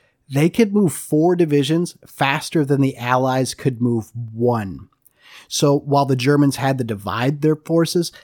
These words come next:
this is why the Germans seemed to have every portion of their line reinforced at all times. They could move troops on demand and do so efficiently. Also,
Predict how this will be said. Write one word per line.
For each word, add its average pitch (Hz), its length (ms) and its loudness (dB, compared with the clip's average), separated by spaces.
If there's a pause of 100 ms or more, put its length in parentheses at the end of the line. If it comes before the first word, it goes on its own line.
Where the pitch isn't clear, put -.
(160)
this - 180 2
is 214 140 0
why 196 160 2
the 165 120 2
Germans 139 460 2
seemed 143 320 2
to 139 120 -4
have 117 520 -2 (340)
every 151 380 0
portion 143 580 0
of 120 260 -4
their 113 160 0
line 107 400 -4
reinforced 110 580 -4
at 120 80 -2
all 117 120 2
times. - 440 -4 (100)
They 156 160 0
could 156 240 -2
move 139 280 2
troops 131 520 -2 (600)
on 139 220 2
demand 120 640 -4 (180)
and 139 120 0
do 156 120 2
so 165 220 2
efficiently. - 560 -4 (760)
Also, 180 520 0